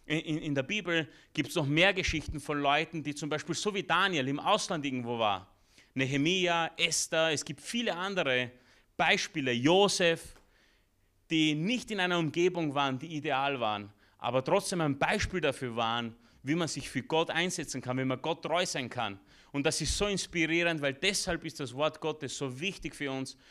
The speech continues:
Es ermutigt uns und ist ein Vorbild für unsere Herzen, für uns, dass wir danach trachten oder lernen, so zu sein. Und genau. Also diese Dinge, wie war Daniel so drauf? Was können wir lernen?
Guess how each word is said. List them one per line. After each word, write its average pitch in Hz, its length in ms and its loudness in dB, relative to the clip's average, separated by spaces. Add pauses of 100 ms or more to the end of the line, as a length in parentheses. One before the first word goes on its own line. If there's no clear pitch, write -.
(160)
Es 131 200 -4
ermutigt 156 600 -2
uns 147 200 -4
und 147 60 -2
ist 127 100 -4
ein 123 120 -2
Vorbild 127 680 -2 (320)
für 160 160 -4
unsere 131 240 -2
Herzen, 131 440 0
für 127 200 -6
uns, 123 320 -6 (260)
dass 131 260 -2
wir 175 140 4
danach 143 320 0
trachten 165 460 0
oder 139 160 0
lernen, 160 360 2
so 143 160 -8
zu - 140 -12
sein. 131 360 -2 (760)
Und 131 720 2 (920)
genau. 139 300 2 (1000)
Also 151 220 4
diese 240 280 2
Dinge, 170 440 4
wie 214 120 2
war 214 120 6
Daniel 185 300 6
so 180 140 0
drauf? 151 500 8 (240)
Was 180 280 2
können 196 260 -2
wir 170 80 2
lernen? 151 580 2